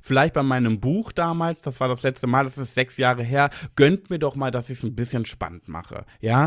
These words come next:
Also bitte. So, das ist, ich würde es nicht so spannend machen, wenn's was random, wenn ich jetzt im Sommerhaus der Stars wäre, würde ich nicht eine Woche lang, äh, eine Ankündigung machen. Das, das, das wär zu random.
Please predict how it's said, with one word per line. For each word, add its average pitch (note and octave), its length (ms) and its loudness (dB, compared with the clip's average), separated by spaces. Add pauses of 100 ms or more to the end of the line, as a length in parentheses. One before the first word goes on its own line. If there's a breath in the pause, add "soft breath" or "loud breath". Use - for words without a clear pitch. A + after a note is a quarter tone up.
(440 loud breath)
Also A2+ 200 0
bitte. G#2 480 -4 (280 loud breath)
So, G#2 320 -2
das C#3 200 -6
ist, G#3 200 -4 (400 loud breath)
ich - 180 -8
würde G#3+ 220 6
es F#3+ 120 -6
nicht F#3 160 -2
so E3+ 120 -2
spannend E3 360 -2
machen, C#3+ 280 -2
wenn's C#3 200 0
was C#3 160 -6
random, B2+ 540 2
wenn C3 100 4
ich D3 120 0
jetzt E3 100 -4
im C3+ 140 0
Sommerhaus D3 480 2
der C#3 160 0
Stars C3+ 420 2
wäre, G#2+ 280 -2
würde A#2 180 4
ich A#2+ 100 -4
nicht C#3+ 260 0
eine A#2 260 -2
Woche C#3+ 240 2
lang, B2 360 0 (320 loud breath)
äh, - 80 -4
eine B2+ 160 2
Ankündigung G#2+ 720 -2
machen. F2+ 420 -10 (220 soft breath)
Das, A#2+ 120 -2 (760)
das, C#3+ 260 -4 (100)
das B2 220 -6
wär C3+ 160 2
zu B2 140 0
random. G#2+ 500 0